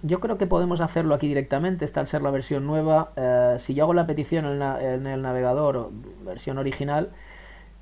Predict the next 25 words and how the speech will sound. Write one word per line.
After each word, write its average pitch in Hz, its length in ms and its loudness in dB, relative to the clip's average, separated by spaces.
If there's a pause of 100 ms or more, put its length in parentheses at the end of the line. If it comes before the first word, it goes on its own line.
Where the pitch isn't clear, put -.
(160)
copio 165 600 6 (320)
esta 156 320 2
U 151 140 4
R 151 240 4
L 151 120 2
que 156 80 0
me 147 80 0
sale, 170 300 4
vamos 139 240 -6
a 165 40 -6
ver 156 140 -4
si - 180 -4
esto 147 220 -4
me 139 80 -6
sale 135 160 0
así, 151 160 -2
si 135 140 -4
no 139 100 0
lo 139 60 4
haríamos 135 280 2
de 123 60 -2
forma 127 280 0
manual, 95 380 -4
¿de 98 60 -8
acuerdo? 139 540 -2